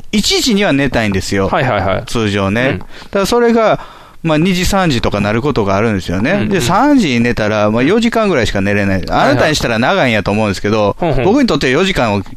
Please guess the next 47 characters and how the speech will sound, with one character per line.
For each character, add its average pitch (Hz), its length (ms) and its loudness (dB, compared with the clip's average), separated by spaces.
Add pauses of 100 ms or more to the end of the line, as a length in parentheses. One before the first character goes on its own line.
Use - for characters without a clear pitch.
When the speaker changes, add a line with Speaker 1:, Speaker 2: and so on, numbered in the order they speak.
(160)
Speaker 1:
か - 160 -2
な 208 100 0
り 143 80 0
短 120 380 0
い。 127 120 -2
Speaker 2:
あ 156 220 0
あ、 131 40 2
そ 131 120 0
う - 20 0
い - 20 0
う - 20 0
こ 123 80 0
と 104 120 -4
ね。 147 160 -2
Speaker 1:
う - 20 0
ん。 - 20 0
Speaker 2:
う 220 40 0 (160)
ん。 107 160 -6 (560)
Speaker 1:
じ 151 60 0
ゃ - 20 2
あ、 127 60 0 (180)
四 247 180 2
時 320 160 2
間 117 340 0
で 113 180 0
寝 131 140 0
る 139 220 0
と、 127 340 2
Speaker 2:
う 151 60 -4
ん 135 60 -2
う - 20 -2
ん。 - 20 0
Speaker 1:
ま 262 100 2
あ、 165 40 2
普 156 140 2
通 180 180 0
に 190 80 2
起 156 140 2
き 127 100 -2
れ 123 120 0
る 127 100 0
ん 110 40 0
で 101 80 0
す - 140 -4
よ。 98 160 0
Speaker 2:
う - 20 -2
ん。 123 220 -4